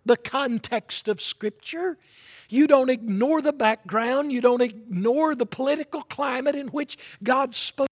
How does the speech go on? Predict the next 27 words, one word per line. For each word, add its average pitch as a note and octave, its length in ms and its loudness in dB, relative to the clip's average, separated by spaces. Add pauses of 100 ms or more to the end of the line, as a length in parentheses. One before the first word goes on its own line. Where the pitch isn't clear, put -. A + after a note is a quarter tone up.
(140)
Scripture B3 540 -4
or A#3 80 2
the A#3 180 0
economic A#3 600 -4
climate A#3+ 420 -4 (240)
or D4+ 160 -4
any F4+ 140 -4
of B3+ 80 -6
those G#3+ 200 0
things. G#3+ 220 -4 (180)
You G#3+ 160 -2
keep - 420 -2
the A3+ 80 2
Word D4 240 -6
of B3+ 140 -6
God G3 360 2
in G#3 160 -6
context, G3 640 -4 (300)
verse A#3+ 840 0 (360)
by G3 320 4
verse A#3 640 0
teaching F3+ 600 -4 (220)
of F3+ 240 2
the E3+ 60 -4
Word F#3 220 0
of E3 100 -2
God. D3 340 0